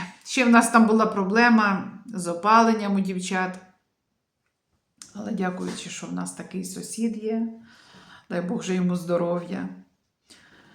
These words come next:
Так що все вже добре, вже все наладнали, вже все добре. А то я вже прям <laughs> навіть не знала, що робити. Більше немає ніяких новин.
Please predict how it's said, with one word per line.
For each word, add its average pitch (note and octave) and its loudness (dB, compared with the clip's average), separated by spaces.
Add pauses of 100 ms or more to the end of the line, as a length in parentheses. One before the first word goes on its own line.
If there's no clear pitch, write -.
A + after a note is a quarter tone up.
(580)
Так F3+ -10
що F#3 -6 (540)
все G#3+ 4
вже G#3 6
добре, F3 2 (200)
вже F3 -8
все F3+ -2
наладнали, F3+ 0
вже F3 -6
все E3+ -8
добре. F3 -10 (300)
А F3+ -10
то F#3 -8
я F3+ 0
вже F3+ 0
прям A3+ 2
<laughs> - -12
навіть A3+ 2
не G3 2
знала, G3+ 2
що G3 0
робити. F#3+ -4 (760)
Більше A3+ 4
немає F3+ 2
ніяких E3+ -8
новин. D4+ 0